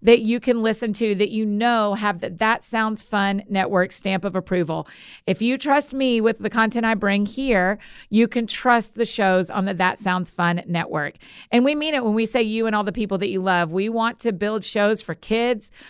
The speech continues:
We want to build shows that talk about a lot of different topics. We want to invite other podcasts that you already love and already exist onto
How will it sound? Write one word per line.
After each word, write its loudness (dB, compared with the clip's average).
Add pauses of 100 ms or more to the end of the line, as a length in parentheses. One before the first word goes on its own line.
(160)
We 6
want 6
to 2
build 0
shows 0
that -8
talk -2
about 2
a 0
lot 2
of 0
different -4
topics. 0
We -6
want 0
to -4
invite 0 (360)
other 6
podcasts 0
that -8
you -4
already 0
love 0
and -4
already 4
exist -2 (120)
onto 2